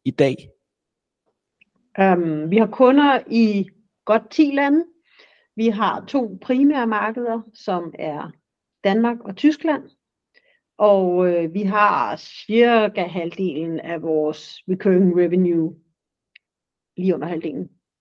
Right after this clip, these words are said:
Speaker 2: af vores recurring revenue i det danske marked, og voksne i udlandet.
Speaker 1: Og er det en, en strategi sådan på den lange bane, at M P O skal være en løsning, der kan udbredes til langt flere lande, end I er i dag, eller er de markeder, I befinder jer i lige nu,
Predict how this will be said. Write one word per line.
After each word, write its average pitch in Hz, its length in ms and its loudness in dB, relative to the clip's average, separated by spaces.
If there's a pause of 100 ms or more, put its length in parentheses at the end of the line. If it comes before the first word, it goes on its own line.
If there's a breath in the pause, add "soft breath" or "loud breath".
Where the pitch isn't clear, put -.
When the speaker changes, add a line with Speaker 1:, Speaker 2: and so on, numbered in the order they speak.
Speaker 2:
af 180 100 -2
vores 175 160 -2
recurring 185 320 0
revenue 170 440 -2 (200)
i 180 60 0
det 165 120 -10
danske 220 300 0
marked, 220 360 0 (500 soft breath)
og 180 240 0 (1160)
voksne 175 380 0
i 165 80 2
udlandet. 147 380 -6 (580 soft breath)
Speaker 1:
Og - 180 2
er 104 40 4
det 160 440 6
en, 117 280 -2
en 113 140 -2
strategi 147 520 -2
sådan 139 320 -4
på 160 140 -4
den - 180 -6
lange 113 360 0
bane, 135 540 0
at - 300 -2
M 117 60 -4
P 139 60 -6 (160)
O 139 60 2
skal - 140 -8
være 110 120 0
en 95 100 -4
løsning, 127 480 -4
der - 120 -4
kan - 140 -4
udbredes 113 440 -2
til - 320 -4
langt 127 220 0
flere 123 160 0
lande, 120 280 0
end 87 120 -4
I 90 40 -4
er 92 80 0
i 82 160 -4
dag, 151 420 0
eller 98 340 0
er 85 160 2
de 135 180 -2
markeder, 117 440 -4
I 85 100 -6
befinder 135 360 -2
jer 117 80 -4
i 120 120 -2
lige 120 240 -2
nu, 139 220 4